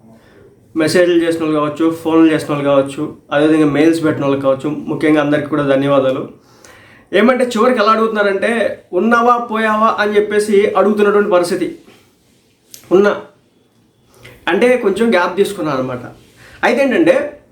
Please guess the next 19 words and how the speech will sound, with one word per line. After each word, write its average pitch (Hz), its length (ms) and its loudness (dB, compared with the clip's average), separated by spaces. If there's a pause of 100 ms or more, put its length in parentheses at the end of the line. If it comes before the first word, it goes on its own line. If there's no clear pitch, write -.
(680)
ఆ, 170 800 0
ఇప్పుడు 214 280 0
ప్రస్తుతం 240 500 0
వచ్చేసి 247 300 0
ఒక 185 100 -2
టాపిక్ 185 380 -2
అయితే 180 160 -2
నడుస్తుంది 147 400 -4
అన్నమాట. 139 240 -2
అదేంటంటే 160 840 0
మన 160 160 2
అన్న 170 220 2
లెజ్నో 180 400 0
గారు 180 140 2
ఎవరైతే 151 300 0
ఉన్నారో 139 600 -4
మార్క్ 175 420 -2
శంకర్కి 165 380 -2
సంబంధించి, 139 840 -2